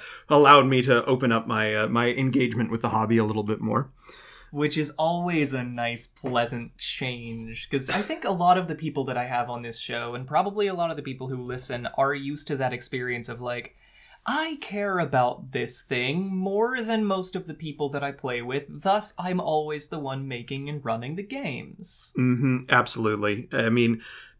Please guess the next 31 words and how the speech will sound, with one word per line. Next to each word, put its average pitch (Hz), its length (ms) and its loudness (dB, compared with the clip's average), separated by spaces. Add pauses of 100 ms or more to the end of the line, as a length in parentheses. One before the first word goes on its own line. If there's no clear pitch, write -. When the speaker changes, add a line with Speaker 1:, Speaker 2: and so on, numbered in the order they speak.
(240)
Speaker 1:
there's 196 320 12
always 170 280 8
going 143 200 8
to 131 80 4
be 127 180 6
a 113 160 8 (300)
segment 117 500 6
of 117 140 4
the 120 100 6
hobby, 156 480 6 (160)
people 131 300 2
participating 139 720 0
in 170 100 0
it, 208 140 -2
who 156 340 -2
just 190 220 -2
wanna 185 180 6
come 151 240 4
and 147 80 4
enjoy 123 260 6
themselves, 110 440 0
and 110 80 -2
there's 98 260 -6
absolutely 120 420 2
nothing 107 280 -2
wrong 104 260 0
with 123 120 -2
that. 139 200 4
Speaker 2:
Oh, 185 80 -2
sure. 165 300 -6
Speaker 1:
But 113 340 4